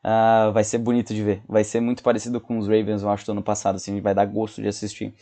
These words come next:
Pelo lado dos forty-niners, eu não achei uma partida ruim, mas a falta de opções no jogo aéreo complicou, né? Sem o,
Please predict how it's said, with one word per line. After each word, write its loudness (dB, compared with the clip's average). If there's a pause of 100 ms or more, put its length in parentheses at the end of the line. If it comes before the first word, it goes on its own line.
(360)
Pelo 6
lado 8
dos -10
forty-niners, 0
eu -2
não 2
achei 0
uma 4
partida 2
ruim, -2 (280)
mas 2
a 0
falta 2
de 0
opções 0
no 0
jogo 4
aéreo 6
complicou, -2
né? 0
Sem -2
o, 0